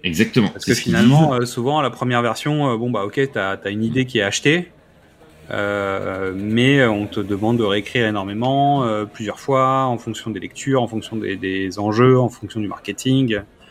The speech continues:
Speaker 2: Je pense
Speaker 1: Mm.
Speaker 2: que ça nécessite beaucoup de travail. Donc, si t'es pas payé pour ça, ça veut
Speaker 1: Et
Speaker 2: dire que tu peux pas prendre un autre projet.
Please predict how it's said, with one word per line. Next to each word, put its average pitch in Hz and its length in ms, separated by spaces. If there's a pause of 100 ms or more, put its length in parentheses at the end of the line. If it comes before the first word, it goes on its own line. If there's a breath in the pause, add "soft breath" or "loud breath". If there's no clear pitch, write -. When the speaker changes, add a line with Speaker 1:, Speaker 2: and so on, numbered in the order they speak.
(420 soft breath)
Speaker 2:
Je - 80
pense 131 140
Speaker 1:
Mm. 170 40
Speaker 2:
que - 60
ça 120 140
nécessite 117 400
beaucoup 120 200
de - 40
travail. 113 280
Donc, 101 120
si - 120
t'es 127 80
pas 131 120
payé 127 260
pour 80 100
ça, 160 120
ça 143 60
veut 135 60
Speaker 1:
Et - 20
Speaker 2:
dire 135 100
que 123 60
tu - 60
peux 110 100
pas 135 120
prendre 135 220
un 113 80
autre 107 100
projet. 123 460